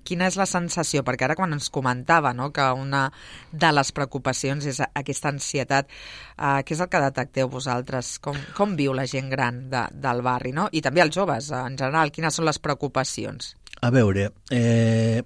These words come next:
Speaker 2: normal-, normalment el que trobem quan venen a l'associació és que venen bastant esverats,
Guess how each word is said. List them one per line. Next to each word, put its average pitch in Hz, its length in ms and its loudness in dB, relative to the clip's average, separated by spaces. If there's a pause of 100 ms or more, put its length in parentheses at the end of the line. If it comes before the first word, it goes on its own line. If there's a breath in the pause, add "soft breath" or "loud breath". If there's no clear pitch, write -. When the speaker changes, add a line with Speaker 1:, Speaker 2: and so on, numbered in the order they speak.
(140)
Speaker 2:
normal-, 135 560 4
normalment 131 540 6
el 151 100 2
que 110 280 -2
trobem 110 360 0
quan 120 240 0
venen 113 240 0
a 107 100 0
l'associació 104 540 -4
és - 80 -4
que 98 160 -4
venen 110 240 0
bastant 95 340 -4
esverats, 120 540 -2